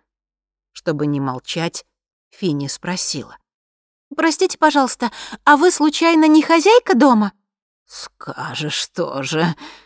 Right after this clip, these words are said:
фыркнула Шаль и вновь стала накидывать петли на спицы. Неожиданно пол веранды заскрипел,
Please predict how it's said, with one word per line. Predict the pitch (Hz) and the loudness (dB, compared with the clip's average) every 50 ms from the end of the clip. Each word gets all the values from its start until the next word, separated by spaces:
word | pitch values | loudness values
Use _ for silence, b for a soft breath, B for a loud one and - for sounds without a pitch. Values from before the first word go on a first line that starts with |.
| B B | B B
фыркнула | B - 175 - - - 165 151 147 143 | B -2 -2 -2 -2 -4 -4 -2 -2 -2
Шаль | - - - - 247 269 269 - b b b b _ - | -4 -4 -4 -2 -2 -2 -2 -2 b b b b _ -4
и | 240 240 | -2 0
вновь | 208 247 311 339 - | 0 2 0 0 -2
стала | - - - 240 247 196 | -6 -4 -2 -2 0 0
накидывать | 180 156 143 - - 190 160 170 147 156 - - | 0 -2 -4 -4 -6 -6 -4 -4 -4 -6 -6 -8
петли | _ - 151 123 - 143 147 143 | _ -6 -6 -6 -6 -8 -8 -6
на | 139 143 147 | -6 -6 -6
спицы. | - - - _ 113 110 _ - - - - _ _ _ _ _ _ _ _ _ _ _ _ _ _ _ _ _ _ _ - | -6 -10 -12 _ -20 -20 _ -12 -12 -12 -12 _ _ _ _ _ _ _ _ _ _ _ _ _ _ _ _ _ _ _ -8
Неожиданно | 151 135 127 131 131 - - 208 214 269 254 254 262 262 269 269 _ _ _ _ _ _ _ _ _ | -8 -8 -8 -10 -10 -10 -8 -6 -4 -2 -2 0 0 0 -2 -4 _ _ _ _ _ _ _ _ _
пол | 247 294 311 254 | -4 -2 -2 -2
веранды | 170 160 147 170 185 175 147 - 165 | -4 -4 -4 -4 -4 -6 -4 -6 -6
заскрипел, | 151 151 156 - - - - 135 127 - _ - 220 233 240 226 | -6 -6 -6 -8 -10 -10 -12 -12 -12 -10 _ -4 -2 0 0 -2